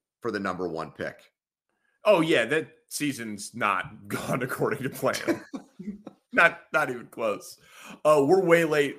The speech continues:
Speaker 2: but just one, one thing on the Monday night game. This is must win for New England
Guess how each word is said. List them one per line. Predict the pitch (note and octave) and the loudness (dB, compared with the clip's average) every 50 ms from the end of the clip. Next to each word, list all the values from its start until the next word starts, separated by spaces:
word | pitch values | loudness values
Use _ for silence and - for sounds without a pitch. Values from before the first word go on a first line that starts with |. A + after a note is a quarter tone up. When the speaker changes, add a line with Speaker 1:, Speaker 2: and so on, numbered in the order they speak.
| - _ | -14 _
Speaker 2:
but | - G#2+ B2+ C3 B2 A#2 G2+ - - _ _ _ | -6 -2 0 0 0 0 -2 -6 -10 _ _ _
just | - B2+ A#2 | -14 -14 -10
one, | B2+ C3 C#3+ D3+ D3+ | -4 0 0 0 0
one | D3 - - - A2 C3 D3 D#3 C#3 | -2 -8 -16 -8 -4 -2 -2 -2 -2
thing | D3+ D#3+ D3+ | -2 -2 -2
on | D3 | -2
the | C#3 C3+ | -4 -4
Monday | B2+ B2+ B2+ B2+ | -4 -4 -4 -4
night | A#2 A#2 A2+ A2 G#2 | -4 -4 -4 -6 -6
game. | G#2 F#2+ F2+ D#2+ D#2 - _ _ _ _ _ _ _ _ _ _ _ _ _ _ _ _ _ _ _ - | -8 -8 -8 -10 -12 -18 _ _ _ _ _ _ _ _ _ _ _ _ _ _ _ _ _ _ _ -10
This | A2 C#3 F3 F3 A#3 | -6 -4 -4 -2 -4
is | A#3 F3 D3+ | -4 -4 -4
must | D#3+ D#3 D#3+ D#3+ D3+ D3+ - - | -2 2 2 2 2 0 -4 -6
win | B2 C#3 C#3 C3 A#2 | -4 -4 -2 -4 -4
for | A2+ - A#2 | -6 -10 -8
New | A2 G#2+ G#2 A2 A2+ | -8 -8 -6 -6 -6
England | A2 G#2+ G2+ E2+ E2 E2 - | -6 -8 -10 -12 -12 -16 -20